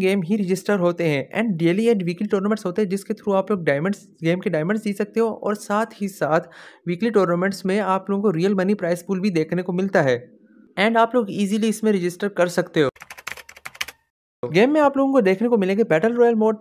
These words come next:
team death match and one versus one mode along with some other time limited mode।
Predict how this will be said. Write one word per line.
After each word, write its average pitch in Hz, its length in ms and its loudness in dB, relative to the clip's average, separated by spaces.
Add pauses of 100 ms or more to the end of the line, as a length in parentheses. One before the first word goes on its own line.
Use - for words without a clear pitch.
team 233 160 0
death 208 220 -2
match 214 220 -2
and 226 240 -2
one 233 120 0
versus 208 280 -2
one 143 180 -2
mode 127 200 -6
along 233 300 2
with 277 160 -4
some 233 160 2
other 240 140 6
time 208 240 2
limited 151 340 -2
mode। 123 120 -4